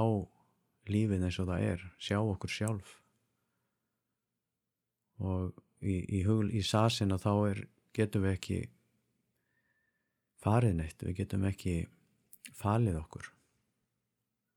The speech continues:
Og lífið opinberast ork-, okkur þar. Og þegar við horfum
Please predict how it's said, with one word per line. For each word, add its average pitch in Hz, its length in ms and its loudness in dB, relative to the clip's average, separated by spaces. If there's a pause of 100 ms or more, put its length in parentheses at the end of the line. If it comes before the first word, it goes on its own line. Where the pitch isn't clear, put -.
(840)
Og 92 500 -4
lífið 95 460 2 (720)
opinberast 101 720 0
ork-, 92 320 -6
okkur 87 280 -6
þar. 85 240 -4 (2750)
Og 92 440 -2
þegar 107 260 4
við 107 140 6
horfum 123 400 6